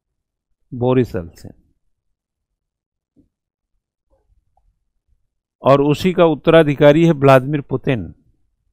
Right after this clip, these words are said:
किसका? बोरिस एल्सिन का। जब कक्षा नौ में पढ़ता था तो लेनिनग्राद की सड़कों पर, यानी मॉस्को में लेनिनग्राद सड़क होगी, जैसे अपने महात्मा गांधी मार्ग और ऐसे हैं,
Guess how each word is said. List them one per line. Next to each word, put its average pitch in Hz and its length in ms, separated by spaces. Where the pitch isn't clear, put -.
किसका? 127 600
बोरिस 123 360
एल्सिन 107 440
का। 71 340
जब 117 300
कक्षा 143 340
नौ 143 200
में 139 140
पढ़ता 143 360
था 170 380
तो 139 60
लेनिनग्राद 147 840
की 160 160
सड़कों 139 500
पर, 120 140
यानी 131 220
मॉस्को 127 500
में 139 120
लेनिनग्राद 131 560
सड़क 123 360
होगी, 120 300
जैसे 127 260
अपने 120 260
महात्मा 113 420
गांधी 110 300
मार्ग 104 320
और 92 160
ऐसे 90 260
हैं, 87 340